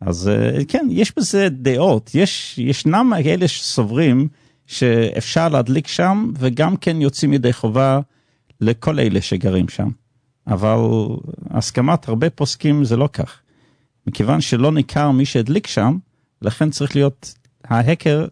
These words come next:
באמת למי שגר שם, למי שהדליק שם. לכן במקרה שלך, הייתי אומר שעדיף להדליק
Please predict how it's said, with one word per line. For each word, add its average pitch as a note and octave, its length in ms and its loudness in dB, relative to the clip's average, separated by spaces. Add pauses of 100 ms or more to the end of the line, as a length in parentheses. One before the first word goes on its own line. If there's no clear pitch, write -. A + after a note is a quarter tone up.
באמת C3+ 460 0
למי B2+ 220 2
שגר C#3 840 -2
שם, G#2 320 -2
למי A#2+ 140 4
שהדליק B2+ 360 -4
שם. - 120 -12 (960)
לכן - 240 0
במקרה D#3 340 2
שלך, C3 320 -2 (720)
הייתי C3 400 0
אומר D3+ 340 4
שעדיף - 1500 -4
להדליק B2+ 440 0